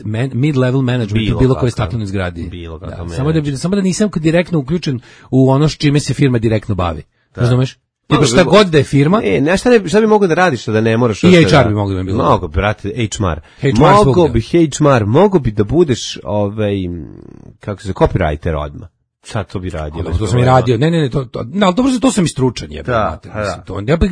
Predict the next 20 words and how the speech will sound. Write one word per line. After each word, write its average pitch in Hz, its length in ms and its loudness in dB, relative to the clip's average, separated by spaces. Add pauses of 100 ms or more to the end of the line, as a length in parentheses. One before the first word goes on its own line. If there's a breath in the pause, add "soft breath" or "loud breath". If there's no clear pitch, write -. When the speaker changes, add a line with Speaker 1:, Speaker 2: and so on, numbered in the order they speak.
Speaker 1:
ja 233 140 4
govorim 254 280 2 (340 loud breath)
o 127 120 4
stvarima 170 600 2
za 131 120 0
koje 190 200 0
nisam, 196 400 2 (180)
ne 160 280 2
video 160 320 0
škole, 92 440 -4
nego 92 200 -6
ono 107 120 -4
Speaker 2:
Da. 113 60 -6
Speaker 1:
kao, 104 200 -4 (200)
baš 107 300 -2 (140)
su - 320 -4
ono, 113 240 0 (400 soft breath)
kažem 135 260 0
ti 117 120 -8
to, 156 120 0